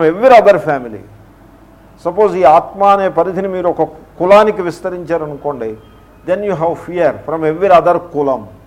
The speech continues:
సపోజ్ ఈ ఆత్మ అనే పరిధిని ఒక నేషనాలిటీకి మీరు విస్తరించారనుకోండి, then you have fear from every other nationality. ఈ ఆత్మ అనే పరిధిని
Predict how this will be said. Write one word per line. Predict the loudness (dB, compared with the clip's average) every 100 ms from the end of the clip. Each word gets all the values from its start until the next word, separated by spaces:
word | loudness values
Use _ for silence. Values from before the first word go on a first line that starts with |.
| _ _ _ -20 -20 _ _ _ _ _ _ _ -10
సపోజ్ | -2 -2 2
ఈ | 4
ఆత్మ | 2 0 -2
అనే | 0 0
పరిధిని | -2 -2 -4 -2
ఒక | -2 -2
నేషనాలిటీకి | -4 -4 4 4 4 0 -6 -8 -8
మీరు | -6
విస్తరించారనుకోండి, | -6 -6 -8 -6 -4 -4 -6 -6 -6 -6 -10 -14 -20 -20 -20 -20 -4
then | -2 -2 -4
you | -2
have | -4 -4
fear | -4 2 2 0 -14 -20 -20 -10
from | -4 -4
every | 0 2 4
other | 4 2 0
nationality. | -6 -8 -12 -12 -12 -18 -20 -20 -20 -20 _ _ _ _ _ _ _ _ _ _ _ 2
ఈ | 4
ఆత్మ | 4 2 2 4
అనే | 2 2
పరిధిని | 0 0